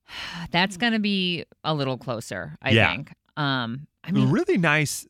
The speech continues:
Speaker 2: like, mix of folks in this, I think, though.
Speaker 1: Yeah, I
Speaker 2: Which
Speaker 1: think
Speaker 2: is good
Speaker 1: so.
Speaker 2: to see. Yeah.
Speaker 1: Um, I don't know. Olivia Rodrigo, like you mentioned, she really had a major moment this year.
Speaker 2: Yeah.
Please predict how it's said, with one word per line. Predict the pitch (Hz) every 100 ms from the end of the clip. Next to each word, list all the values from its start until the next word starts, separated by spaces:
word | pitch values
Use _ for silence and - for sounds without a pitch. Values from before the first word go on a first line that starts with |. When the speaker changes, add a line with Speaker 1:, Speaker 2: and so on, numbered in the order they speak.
| -
Speaker 2:
like, | 123 107
mix | 101 113 -
of | 95
folks | - 98 -
in | 82
this, | 76 -
I | 104
think, | - -
though. | -
Speaker 1:
Yeah, | 392 330 269
I | 330
Speaker 2:
Which | 240
Speaker 1:
think |
Speaker 2:
is | 180
good | - 104
Speaker 1:
so. | 143
Speaker 2:
to |
see. | - 113
Yeah. | 92 73 - -
Speaker 1:
Um, | 262 262 254 247 254 - - -
I | 277
don't | 277
know. | 175 160
Olivia | 208 294 320
Rodrigo, | 262 175 175 165
like | 147 156
you |
mentioned, | 147 139 147
she | - 254
really | 196 180 165
had | 151 143
a | - 143
major | 139 143 135
moment | 135 123 135 135
this | 156 170
year. | 175 175
Speaker 2:
Yeah. | 98 95 80